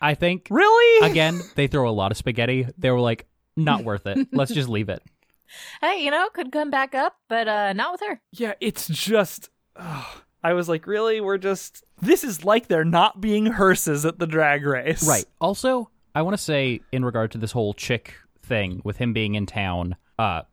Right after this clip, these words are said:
Speaker 1: not with him being in town, but with Polly being in town and with this whole blood test thing, something that does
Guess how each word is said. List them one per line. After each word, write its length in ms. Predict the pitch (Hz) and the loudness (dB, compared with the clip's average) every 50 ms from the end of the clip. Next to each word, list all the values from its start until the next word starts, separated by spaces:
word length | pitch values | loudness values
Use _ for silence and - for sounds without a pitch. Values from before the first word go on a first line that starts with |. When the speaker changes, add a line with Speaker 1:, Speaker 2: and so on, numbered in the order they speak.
| - - | -6 -4
Speaker 1:
not 140 | 135 123 | -2 -2
with 100 | 113 110 | -2 -2
him 80 | 120 113 | -4 -2
being 140 | 98 95 87 | -2 -2 -2
in 80 | 87 90 | -2 -4
town, 140 | 92 78 90 | -4 -4 -4
but 100 | 98 - | -4 -4
with 140 | 120 120 - | -4 -4 -2
Polly 220 | 143 147 160 160 | 0 0 0 0
being 180 | 143 147 143 131 | 0 0 0 -2
in 80 | 127 | -2
town 320 | 123 - 120 113 113 113 76 | -2 -2 -2 -2 -2 -2 -2
and 160 | 98 104 104 | -2 -2 -4
with 80 | 101 - | -4 -4
this 140 | 117 - | -6 -4
whole 160 | - 120 107 101 | -2 -2 -4 -4
blood 320 | - - 98 98 107 - | -4 -4 -4 -4 -4 -2
test 300 | - 110 95 - - - | -4 -6 -6 -6 -8 -12
thing, 400 | - - 95 90 101 - - - _ _ _ _ - | -6 -6 -6 -4 -4 -8 -10 -10 _ _ _ _ -12
something 420 | - - 135 131 135 - 208 202 185 | -6 -4 -4 -4 -2 -2 -2 0 0
that 240 | 175 - 120 117 | -2 -2 -4 -4
does 640 | - 123 113 113 113 113 110 104 98 - - - - | -2 0 2 2 2 0 0 -2 -4 -6 -8 -10 -12